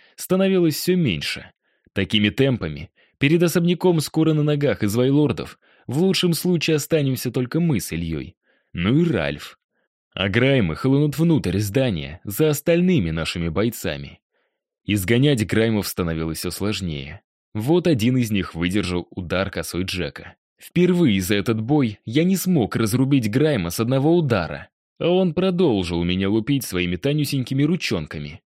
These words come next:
пытаться укусить. Мне приходилось активнее уворачиваться, то есть тратить силы и концентрацию на уклонение, а значит, ещё больше ослаблять свой амулет. Проклятие. Я их крошу и крошу,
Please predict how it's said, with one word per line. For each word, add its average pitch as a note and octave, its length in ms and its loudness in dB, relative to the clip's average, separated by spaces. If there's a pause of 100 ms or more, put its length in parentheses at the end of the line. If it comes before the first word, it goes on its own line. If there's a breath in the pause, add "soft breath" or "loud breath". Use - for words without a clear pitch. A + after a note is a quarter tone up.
(140)
пытаться F3+ 480 2
укусить. E3+ 640 0 (300)
Мне E3 220 2
приходилось F#3 580 0
активнее C#3+ 520 2
уворачиваться, F2+ 920 -4
то F#2+ 100 -2
есть - 220 -4
тратить A2 420 0
силы B2 320 2
и G2 40 0
концентрацию C3+ 760 -2
на C#3 80 2
уклонение, C#3 800 -2 (360 soft breath)
а D#3+ 140 -2
значит, F#3 380 0
ещё F#3+ 220 -2
больше F#3+ 440 0
ослаблять F#3 580 2
свой F#2 280 -2
амулет. G#2 520 -2 (480)
Проклятие. - 720 -8 (320)
Я F2+ 160 -2
их G#2 200 0
крошу C3 440 2
и - 20 4
крошу, D3 560 -2